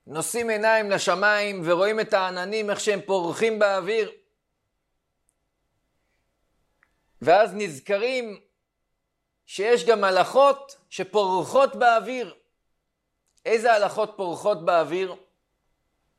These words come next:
כותבת המשנה במסכת חגיגה, דף י', "היתר נדרים פורחים באוויר".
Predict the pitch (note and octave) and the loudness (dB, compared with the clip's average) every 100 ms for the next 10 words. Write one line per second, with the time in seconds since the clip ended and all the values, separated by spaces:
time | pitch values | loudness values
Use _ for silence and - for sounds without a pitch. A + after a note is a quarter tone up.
0 | _ _ _ D3+ G#3 A#3 A#3 G3+ F3+ - | _ _ _ -2 2 4 4 2 -2 -4
1 | A3 F#3 - _ _ _ _ _ C3 D3+ | -2 -2 -4 _ _ _ _ _ -8 -6
2 | D#3+ - A3+ G#3+ G#3 F#3 D#3+ E3 G3 G#3+ | -6 -4 -4 -2 -2 0 0 2 4 4
3 | G#3 F#3+ G3+ B3+ C4 C3+ - _ _ _ | 4 0 -2 -2 -2 -2 -14 _ _ _
4 | _ _ _ _ _ _ _ _ _ _ | _ _ _ _ _ _ _ _ _ _
5 | - F3+ F#3 B3 C4+ C4+ B3 A#3 G3 G3+ | 0 0 2 2 4 4 2 0 2 4
6 | G3 B3+ C4 B3 - G#3+ F#3 F#3 D#3 C#4 | 4 2 -4 -6 0 0 0 -4 -4 -4
7 | C#4 C4+ B3+ A#3+ G#3 G#3+ A3 D#3 | -4 0 4 4 2 -4 -6 -8